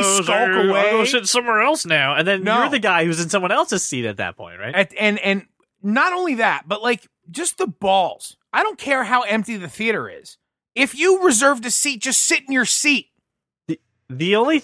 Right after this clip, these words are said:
Speaker 1: the o-, go ahead. The only
Speaker 2: And
Speaker 1: time
Speaker 2: I'm
Speaker 1: I,
Speaker 2: done. And I'm
Speaker 1: the only
Speaker 2: done.
Speaker 1: time I would, I would, I would kinda be like, "Yeah, I'll, I'll mo-," like, if,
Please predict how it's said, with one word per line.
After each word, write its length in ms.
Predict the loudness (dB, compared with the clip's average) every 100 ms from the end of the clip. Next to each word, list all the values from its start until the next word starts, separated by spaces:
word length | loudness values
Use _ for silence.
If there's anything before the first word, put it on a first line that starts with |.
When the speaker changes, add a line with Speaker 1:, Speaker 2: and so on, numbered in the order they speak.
| -4
Speaker 1:
the 200 | 0 0
o-, 100 | 0 0
go 80 | 0
ahead. 200 | 0 0
The 100 | 0
only 120 | 2
Speaker 2:
And 40 | 2
Speaker 1:
time 100 | 0
Speaker 2:
I'm 80 | 2
Speaker 1:
I, 20 | 0 -2
Speaker 2:
done. 60 | _ -6
And 140 | -2
I'm 60 | 2
Speaker 1:
the 60 |
only 160 | 2 0
Speaker 2:
done. 140 | 0
Speaker 1:
time 200 | 0 0
I 260 | -2 2 2
would, 300 | 2 0 -2 -4
I 140 | 0 2
would, 320 | 0 -2 -8 -12 0
I 100 | 0
would 140 | 0
kinda 180 | -4 -2
be 100 | 0
like, 160 | 0 0
"Yeah, 260 | 0 0 2
I'll, 160 | 0
I'll 100 | 0 -2
mo-," 140 | -2
like, 200 | -2 -2
if, 160 | -4